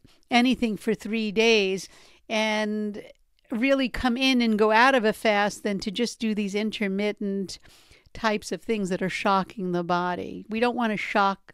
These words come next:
the body. It's like taking a shower in ice water, you know, after heavy exercise. <laughs> That's what, that's what most people are doing with these types of shock treatments and fasts.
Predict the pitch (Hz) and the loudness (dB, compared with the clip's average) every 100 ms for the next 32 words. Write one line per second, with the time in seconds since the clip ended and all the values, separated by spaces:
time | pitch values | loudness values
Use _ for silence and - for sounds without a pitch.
0 | - 185 185 180 185 180 208 - - - | -8 -6 -2 -2 -2 -6 -12 -18 -20 -20
1 | - 208 - 202 - 233 214 196 180 - | -16 -10 -6 -6 -2 -4 -2 -4 -2 0
2 | 220 208 202 175 180 185 185 196 202 180 | 4 6 6 4 -2 -2 -2 0 0 -2
3 | - 185 170 170 175 - - - _ 196 | -2 0 0 0 -4 -8 -18 -20 _ -2
4 | 185 208 196 208 170 214 190 190 185 - | 0 2 2 0 0 2 2 0 -2 -4
5 | 196 - 165 160 - 285 269 240 - - | -8 -4 -4 -2 0 0 0 -2 -4 -12
6 | - - 254 254 254 220 220 214 226 214 | -20 -8 -2 -2 -2 -2 -2 -2 -4 -2
7 | 202 196 190 208 190 185 185 190 185 - | 0 2 4 4 2 -2 -2 -4 -4 -8
8 | - - _ _ - - 208 - 180 170 | -20 -20 _ _ -8 -2 -2 -2 -6 -6
9 | - 190 185 - 208 208 180 - 175 - | 0 0 -2 -6 -8 -6 -8 -6 -8 0
10 | 180 156 - - | 0 0 -6 -16